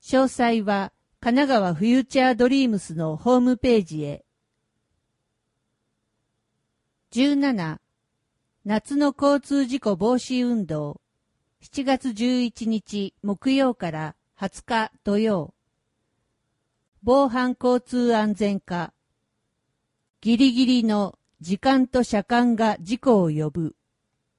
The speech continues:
運動の重点。自転車に乗るときはヘルメットを着用し、自転車損害賠償責任保険などに加入しましょう。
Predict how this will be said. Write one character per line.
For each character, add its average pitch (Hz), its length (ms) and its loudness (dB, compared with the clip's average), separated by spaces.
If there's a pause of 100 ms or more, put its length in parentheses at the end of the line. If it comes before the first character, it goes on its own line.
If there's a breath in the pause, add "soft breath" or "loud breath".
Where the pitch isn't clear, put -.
(1200)
運 269 260 4
動 254 240 4
の 247 160 2
重 214 280 0
点。 180 380 -4 (1300)
自 220 100 -4
転 311 260 2
車 226 160 0
に 190 140 -2
乗 180 140 0
る 208 80 0
と 226 160 -2
き - 140 -8
は 160 300 -4 (160)
ヘ 294 120 0
ル 302 120 2
メ 233 140 2
ッ 185 40 -2 (100)
ト 185 120 -4
を 180 80 -4
着 196 320 -6
用 202 240 0
し、 175 360 -8 (360)
自 214 60 -6
転 285 280 2
車 262 180 0
損 269 280 2
害 262 240 0
賠 247 180 2
償 247 300 0
責 247 280 -2
任 262 240 2
保 247 100 0
険 220 240 0
な 185 200 -2
ど 180 120 -2
に 165 140 -6
加 185 140 -6
入 220 220 0
し - 160 -8
ま 196 160 -2
し - 160 -4
ょ 170 140 -4
う。 - 60 -16